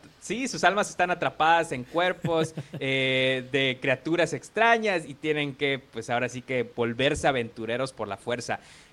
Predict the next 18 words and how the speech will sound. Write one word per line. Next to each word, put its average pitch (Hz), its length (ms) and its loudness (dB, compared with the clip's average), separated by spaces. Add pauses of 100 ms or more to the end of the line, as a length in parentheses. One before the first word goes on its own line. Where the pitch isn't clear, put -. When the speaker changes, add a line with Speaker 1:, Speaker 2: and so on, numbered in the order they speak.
Speaker 1:
Entonces, 175 540 0
de 185 100 4
eso 220 140 0
se 220 100 -4
trataba 170 400 0
el 165 100 -2
podcast, 151 680 0
este, 120 840 -2
y 143 80 0
a 135 100 0
pesar 180 240 -4
de 202 80 -4
que 165 80 -12
solo 160 220 -6
tengo 156 180 -4 (120)
cuatro, 139 460 -2 (200)
este, 107 560 -8 (240)
eh, 107 260 -6